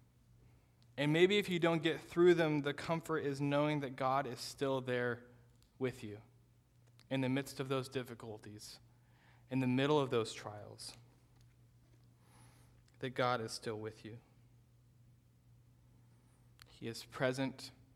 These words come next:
He is noticing. He is with you. He is working. God is not a God who sits on his hands on the throne and lets things go by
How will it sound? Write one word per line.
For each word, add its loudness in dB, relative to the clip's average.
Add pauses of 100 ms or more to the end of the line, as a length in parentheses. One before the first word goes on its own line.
(680)
He -8
is -6
noticing. -2 (880)
He -6
is -8
with -8
you. -12 (1120)
He -2
is -2
working. -6 (1300)
God 0
is -2
not 4
a 0
God 4
who -8
sits -8
on 2
his -4
hands -2
on -6
the -8
throne 0
and -6
lets -6
things 0
go -2
by 2